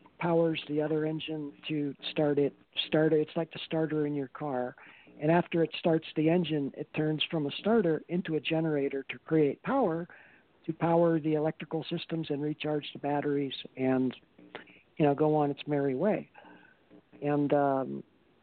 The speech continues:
there's so many components in this helicopter. This is the, even though it was a nineteen ninety-one model, um, this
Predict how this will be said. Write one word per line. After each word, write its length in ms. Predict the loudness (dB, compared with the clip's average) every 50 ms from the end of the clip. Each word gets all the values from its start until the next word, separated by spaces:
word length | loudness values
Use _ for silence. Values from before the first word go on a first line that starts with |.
| 0
there's 220 | 2 2 2 2 0 -2
so 100 | -2 0
many 180 | 0 0 0 -2
components 560 | -4 -6 -6 -4 -4 -4 -2 -4 -4 -6 -8
in 100 | -8 -8
this 140 | -8 -8 -6 -4
helicopter. 520 | -2 -2 -2 -2 -2 -4 -6 -6 -8 -12
This 80 | -12 -12
is 140 | -16 -14 -4 -2
the, 180 | -2 -2 -2 -4 -10 -18 -20 -20 _ _ _ -6
even 320 | 0 0 2 2 2 2 2
though 140 | 2 2 2
it 80 | 2
was 100 | 0 -4
a 40 | -4
nineteen 480 | -4 -2 -2 -2 -4 -4 -4 -4 -2 -2
ninety-one 600 | 0 0 0 0 0 -2 -2 -2 -4 -4 -4 -6
model, 460 | -6 -6 -4 -4 -4 -6 -6 -10 -14 -16 -20 -20 -20 -20 -20 -20 -20 -20 -20 -20 -20 -14 -6
um, 560 | -2 0 0 2 0 0 -2 -2 -2 -4 -6 -8 -12 _ -20 -2 0
this 120 | 0 0